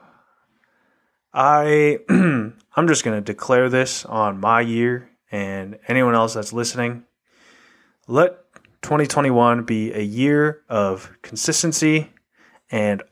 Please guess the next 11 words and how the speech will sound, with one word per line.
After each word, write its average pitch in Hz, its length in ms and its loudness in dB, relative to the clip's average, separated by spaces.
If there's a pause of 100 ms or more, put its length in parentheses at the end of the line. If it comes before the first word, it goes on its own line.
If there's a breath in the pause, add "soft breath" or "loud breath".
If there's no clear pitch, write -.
authenticity, 113 840 -2 (800)
because 101 960 -4 (1300)
if 131 160 -14
you're 160 120 2
consistent 160 760 -2 (300)
<laughs> - 300 -12
with 143 380 2
your 131 520 0 (600 soft breath)
authenticity, 135 1080 -2 (1120)
you're 135 180 0
gonna, 113 760 2